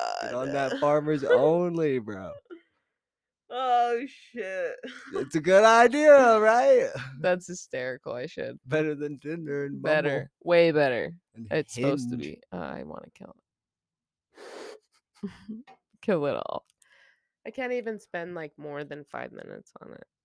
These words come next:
Speaker 1: Yeah, or else you just get, you're just like, "Bleh, what
Speaker 2: Bleh.
Speaker 1: is this?"
Speaker 2: Yeah, what are we doing?
Speaker 1: Yeah, so, like, a catalog of people to
Speaker 2: Mm-hmm.
Speaker 1: date, <laughs> you know?
Speaker 2: Yeah, it's awful.
Speaker 1: Yeah.
Speaker 2: Online dating is so terrible.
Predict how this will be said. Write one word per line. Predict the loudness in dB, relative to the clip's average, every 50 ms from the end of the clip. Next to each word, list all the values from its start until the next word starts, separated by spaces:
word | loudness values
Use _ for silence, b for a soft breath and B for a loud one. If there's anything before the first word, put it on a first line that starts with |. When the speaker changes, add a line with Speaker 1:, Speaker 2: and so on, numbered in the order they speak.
| _ _ _
Speaker 1:
Yeah, | -14 -12 -12 -12
or | -10 -10
else | -12 -12 -12 -14
you | -16
just | -16 -16 -18 -18 _
get, | -20 -20 -20 _ _ _ _ -20 -20
you're | -18 -16 -16 -16
just | -16 -16 -16 -18
like, | -18 -18
"Bleh, | -16 -14 -12 -10 -10 -10 -10 -12 -12 -12 -10 -6 -4 -2 0 0 0 0 0 0
what | 0 0 0 0
Speaker 2:
Bleh. | -2
Speaker 1:
is | -4 -8 -12 -14 -16
this?" | -14 -14 -14 -14 -12 -8
Speaker 2:
Yeah, | -6 -4 -2 -2 -2 -2
what | -4 -4 -2
are | -2
we | -4 -4
doing? | -4 -6 -8 -8 -10 -12 -14 -14 -16 -16
Speaker 1:
Yeah, | -16 -16 -16 -16 -18 -18 -20 -20
so, | _ -14 -12 -10
like, | -10 -12 -12
a | -16
catalog | -18 _ -14 -12 -10 -10 -10 -10 -10 -10 -10 -10 -12 -14
of | -18 -18
people | _ -18 -18 -16 -16 -18
to | -18 -18 -16
Speaker 2:
Mm-hmm. |
Speaker 1:
date, | -14 -12 -12 -12 -12 -14 -16 -16 _ _
<laughs> | _ _ -20 -20 -20 -20 -20 -20 -20 -14 -10 -10
you | -10 -10 -10
know? | -12 -14 -14 -16 -20 _ _
Speaker 2:
Yeah, | -6 -4 -4 -4 -4 -6 -8
it's | -10 -12 -12 -14 -20 _ _
awful. | -4 -2 -2 -2 -4 -6 -10 -14 -12 -12 -14 -14 -18 _ _ _ _ _ _
Speaker 1:
Yeah. | -14 -14 -12 -12 -12 -12 -14 -16 _ -12
Speaker 2:
Online | -12 -10 -8 -8 -8 -6
dating | -8 -8 -10 -10 -10 -10 -12 -12 -12
is | -14 -14 -14 -16
so | -16 -16 -14 -14 -14
terrible. | -14 -12 -12 -12 -12 -14 -14 -14 -16 -16 -18 -20